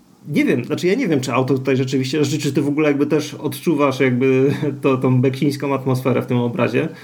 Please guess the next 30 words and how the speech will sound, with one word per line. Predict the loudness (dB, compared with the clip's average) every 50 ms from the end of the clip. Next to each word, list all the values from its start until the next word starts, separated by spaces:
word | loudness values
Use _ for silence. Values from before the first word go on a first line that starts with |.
| -20 -20 -20 -20 -14 -10
Znaczy, | -2 0 0 2 2 2 2
Boże, | 2 2 2 2 0
w, | 0 -2 -6 -4
widzisz, | 0 0 0 0 0
w | -2 0
obrazie, | 2 4 2 2 2 -2 -4 -6
w | -4 -2
tym | -2 -2
opowiadaniu. | -2 -2 -2 0 0 2 2 2 0 0 -2 -2 -2 -4 -6 -10 -20 -20 -20 -20 -20 -20 _ _ -16 -6
No | -4 -2
ale | 0 0 0 0
to | 0 0
jakby | 0 0 0 0 0
mnie | 0 0 0
urzekło | 0 0 0 0 0 -2 -2
tym, | 0 0 -2 0 0
że | 0 0 -2 -2 -2 -4 -6 -4
ja | -2 0 0 0
to | 0 0
tak | 0 0 -2
odczytuję | -4 -4 -4 -4 -2 0 0 0 0 0 0
i | 0 0 0 2 2 2 0 -2 -4 -8 -16 -20 -20 -20 -18 -16 -16 -16 -16 -16 -10 -2
mam | 0 0 2
wrażenie, | 4 4 4 4 2
że | 2
to | 0 0
po | 0 0 0 0
prostu | 0 -2 -2 -4 -4
ciekawy | -2 0 2 2 2
pomysł. | 2 0 -2 -4 -6 -10 -12